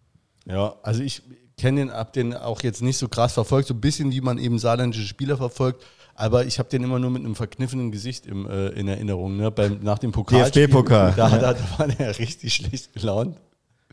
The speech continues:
Speaker 2: Er hat letzt-, jetzt, letztes Wochenende hat er nochmal verkniffen geguckt, als
Speaker 1: Ja,
Speaker 2: da die
Speaker 1: genau.
Speaker 2: Fans gerannt
Speaker 1: Genau,
Speaker 2: kamen,
Speaker 1: da
Speaker 2: ne?
Speaker 1: hat er auch, als sie am
Speaker 2: Ja.
Speaker 1: Trikot gerissen haben, haben sie auch gesehen.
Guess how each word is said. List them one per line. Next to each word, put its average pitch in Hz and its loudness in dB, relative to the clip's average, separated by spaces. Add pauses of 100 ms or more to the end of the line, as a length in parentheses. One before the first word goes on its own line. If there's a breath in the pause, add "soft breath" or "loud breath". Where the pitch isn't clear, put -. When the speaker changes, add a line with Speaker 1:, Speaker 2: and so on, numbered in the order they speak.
Speaker 2:
Er 113 4
hat 143 4
letzt-, 143 2
jetzt, 147 0
letztes 139 2
Wochenende 147 6
hat 135 8
er 135 4
nochmal 143 6
verkniffen 113 4
geguckt, 104 2
als 104 8
Speaker 1:
Ja, 160 10
Speaker 2:
da 165 6
die 113 4
Speaker 1:
genau. 139 6
Speaker 2:
Fans 151 2
gerannt 120 4
Speaker 1:
Genau, 120 4
Speaker 2:
kamen, 101 6
Speaker 1:
da 113 8
Speaker 2:
ne? 113 2
Speaker 1:
hat 113 2
er - 6
auch, 120 -4
als - -6
sie 147 -8
am 120 -4
Speaker 2:
Ja. 120 4
Speaker 1:
Trikot 127 0
gerissen 101 -4
haben, 104 4
haben 110 2
sie 107 -2
auch 113 -4
gesehen. 98 -12